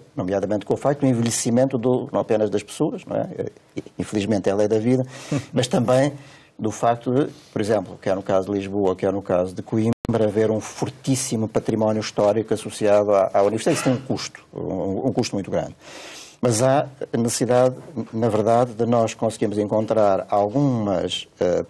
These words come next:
portas de entrada para essas novas iniciativas.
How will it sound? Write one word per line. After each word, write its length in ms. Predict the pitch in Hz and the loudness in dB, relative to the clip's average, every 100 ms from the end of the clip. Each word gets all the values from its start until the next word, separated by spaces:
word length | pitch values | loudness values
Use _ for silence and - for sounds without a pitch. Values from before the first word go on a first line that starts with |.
| - | 0
portas 400 | 120 117 113 101 | 0 0 -2 -2
de 80 | |
entrada 580 | 104 101 110 107 113 127 127 - _ | -2 0 2 4 4 0 -4 -18 _
para 160 | - 127 | -2 2
essas 320 | 131 127 120 | 2 2 0
novas 460 | 117 120 117 123 107 | 2 2 2 0 0
iniciativas. 680 | 117 110 131 123 107 82 | -2 0 -2 0 -2 -2